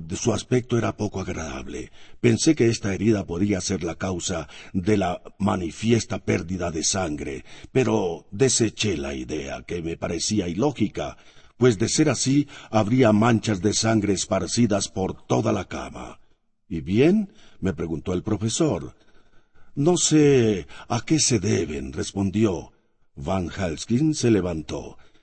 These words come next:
"Tengo que regresar a Ámsterdam esta noche", dijo. "Necesito consultar unos libros y apuntes que tengo allí. Usted debe quedarse aquí toda la noche,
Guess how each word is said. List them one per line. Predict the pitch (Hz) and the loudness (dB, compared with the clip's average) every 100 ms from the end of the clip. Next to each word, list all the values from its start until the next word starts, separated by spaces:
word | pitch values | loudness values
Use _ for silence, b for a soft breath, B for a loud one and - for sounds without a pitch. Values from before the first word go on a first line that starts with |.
| b b _ | b b _
"Tengo | - 127 113 | 0 4 4
que | - | 2
regresar | 120 95 85 - 87 90 | -2 -2 -4 -6 -4 -4
a | 85 | -2
Ámsterdam | 107 - - 90 - - 67 | -2 -2 -6 -6 -8 -10 -10
esta | 78 - 87 | -8 -6 -4
noche", | 113 117 - 71 - | -4 -4 -6 -8 -8
dijo. | 131 165 - 67 - b b - | -8 -8 -10 -14 -14 b b 0
"Necesito | 120 113 123 185 135 | 2 2 0 -2 -2
consultar | 117 113 98 82 90 85 | 2 2 2 -2 -4 -4
unos | 85 85 - | -4 -6 0
libros | 104 98 90 92 - B B | 2 2 0 -4 -8 B B
y | 113 | 0
apuntes | 107 - 82 78 143 143 | 0 0 -4 -2 -2 -2
que | 95 | -2
tengo | - 80 76 | -2 -6 -6
allí. | 78 139 110 76 b b b b - | -4 0 0 -2 b b b b -6
Usted | 98 - 135 110 92 | -6 0 2 2 2
debe | 107 104 | 2 2
quedarse | 101 87 98 92 101 | 0 -4 -4 -4 -6
aquí | - 120 | -2 -2
toda | 113 110 95 | 0 -2 -2
la | 90 85 | -4 -4
noche, | 90 80 92 85 | -6 -6 -6 -8